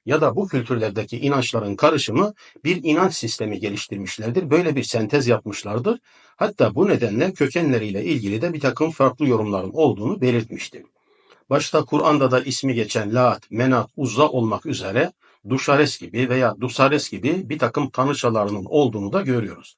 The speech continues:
Lat tanrıçası bir nevi Duşares'in karşısında ve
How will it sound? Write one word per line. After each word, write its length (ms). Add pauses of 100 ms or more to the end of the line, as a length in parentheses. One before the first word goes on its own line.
(240)
Lat 320
tanrıçası 720
bir 200
nevi 380
Duşares'in 560
karşısında 840
ve 180